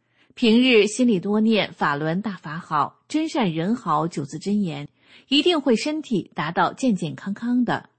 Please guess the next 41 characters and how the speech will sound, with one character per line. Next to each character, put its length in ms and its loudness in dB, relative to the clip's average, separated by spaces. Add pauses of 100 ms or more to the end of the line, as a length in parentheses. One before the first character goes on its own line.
(680)
她 160 0
说 320 0 (160)
，“好， 520 -2 (160)
我 120 0
一 220 -2
定 200 2
念。” 280 -4 (1120)
我 180 6
又 160 4
帮 160 2
她 140 0
女 280 2
婿 280 0
做 160 -4
了 80 -6
三 280 -8
退。 360 -4 (600)
最 140 -2
后 380 -2 (200)
这 140 4
个 200 2
大 140 -4
妹 180 -2
子 120 -8
说 420 -2 (680)
，“大 160 -2
姐， 380 -4 (240)
这 180 4
么 100 4
好 240 2
的 120 0
事， 400 0
你 140 4
怎 140 0
么 80 0
就 160 2
落 220 0
下 160 0
我 260 0
了 140 -8
呢？ 240 -4